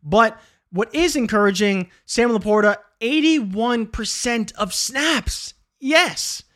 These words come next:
Brock Wright is getting involved as well, forty-nine percent of snaps, but most of them coming in two tight end sets. You have Amon-Ra Saint Brown, of course, leading the way, seventy-seven percent, and that's including him missing some time. Josh Reynolds, seventy-four percent, Marvin Jones, forty-four percent,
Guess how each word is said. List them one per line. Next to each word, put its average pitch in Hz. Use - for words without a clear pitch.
Brock 214
Wright 208
is 196
getting 202
involved 190
as 170
well, 185
forty-nine 185
percent 185
of 175
snaps, 180
but 185
most 214
of 214
them 196
coming 190
in 196
two 202
tight 196
end 180
sets. 202
You 175
have 170
Amon-Ra 196
Saint 190
Brown, 180
of 170
course, 175
leading 196
the 180
way, 180
seventy-seven 180
percent, 226
and 175
that's 240
including 214
him 330
missing 220
some 190
time. 185
Josh 190
Reynolds, 185
seventy-four 185
percent, 180
Marvin 180
Jones, 180
forty-four 196
percent, 185